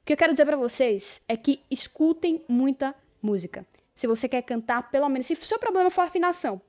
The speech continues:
começa pesquisando sobre afinação, estuda afinação pelo menos quinze minutos por dia e vai treinando isso aí pra vocês, tá?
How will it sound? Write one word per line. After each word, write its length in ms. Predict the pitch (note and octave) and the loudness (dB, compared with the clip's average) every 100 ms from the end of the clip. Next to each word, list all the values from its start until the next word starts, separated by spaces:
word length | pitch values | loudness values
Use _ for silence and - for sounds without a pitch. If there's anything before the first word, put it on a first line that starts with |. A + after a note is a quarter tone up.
| _ | _
começa 400 | D4+ C#4+ E4+ E4+ | 2 4 2 -2
pesquisando 420 | - D#4 C4 C4 | -6 -2 0 0
sobre 180 | G#3+ A#3 | -2 -6
afinação, 640 | A#3+ A#3 F#3+ - A3+ B3 - _ _ - | -6 -8 -8 -8 -6 -6 -10 _ _ -12
estuda 420 | A#3+ - D#4+ D#4 | -10 -4 -2 -2
afinação 420 | D#4 C#4 B3 C4 | -2 -2 -2 -2
pelo 180 | C#4 C#4 | -2 -2
menos 260 | C4 C4 | -4 -4
quinze 440 | - - F4 F#4+ E4 | -6 0 4 4 4
minutos 360 | D#4+ C4+ C4+ | 2 0 -2
por 260 | - B3 G#3+ | -4 -4 -4
dia 360 | F#3 G#3 B3 B3+ _ _ _ | -4 -2 -4 -4 _ _ _
e 100 | C4+ | -2
vai 260 | A#3 B3 C#4 | 0 0 0
treinando 520 | D4+ D4+ A#3+ A#3 A#3 | 0 0 0 -2 -2
isso 260 | A3 - B3 | -6 -6 -4
aí 120 | G3+ | -4
pra 140 | G#3 | -6
vocês, 400 | G3+ G#3+ - - | -8 -10 -14 -14
tá? 180 | - F3 | -12 -12